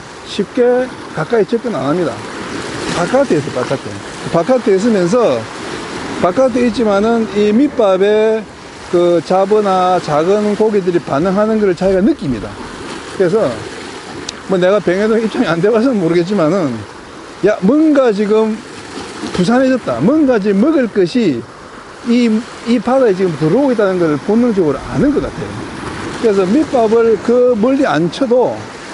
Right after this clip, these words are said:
이 가까이 있는 잡어들이 밑밥에 반응해서 막 움직이면은 멀리 있는 뱅에돔들 그게 반응해서 움직입니다. 약간 뜨기도 하고. 그래서 바라보면 계속 밑밥을 주고 던-,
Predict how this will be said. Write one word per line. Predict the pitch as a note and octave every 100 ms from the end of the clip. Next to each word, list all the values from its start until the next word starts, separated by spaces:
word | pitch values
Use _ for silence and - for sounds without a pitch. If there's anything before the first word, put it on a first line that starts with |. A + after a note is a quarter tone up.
| - - - A3+
이 |
가까이 | - E3 - C#4 B3
있는 | A3+ A3 G3
잡어들이 | F#3 A#3 C4+ A3+ A3 G3
밑밥에 | C4 A#3 G3
반응해서 | D#3+ G3+ F#3+ F3+
막 | F3+ - A#3
움직이면은 | A3+ A3 C4+ A#3+ G3+ A#3 B3 - - - -
멀리 | C4+ D#4+ D4+
있는 | B3+ A3
뱅에돔들 | F#3 G#3+ G#3+ G3 F3
그게 | A3 F#3
반응해서 | D3+ D#3 B3 A3+ F3 A3+ A3
움직입니다. | B3 E4+ E4 C3 A2+ G2+ G#2+ - - - - - - - - - -
약간 | F3+ B3
뜨기도 | E4 D#4 D4 D#3+
하고. | A#2 G#2+ A#2+ - - - - - -
그래서 | C#4 A3 A#3+ F3+ - - - - - - -
바라보면 | A3+ C#4 D#4 C#4+ D4 D4 C#4
계속 | D#4 E4+ F4+ D4+ D#4+
밑밥을 | D4 D4+ C#4+ C#4+ C4
주고 | B3+ B3+ A#3+
던-, | D4+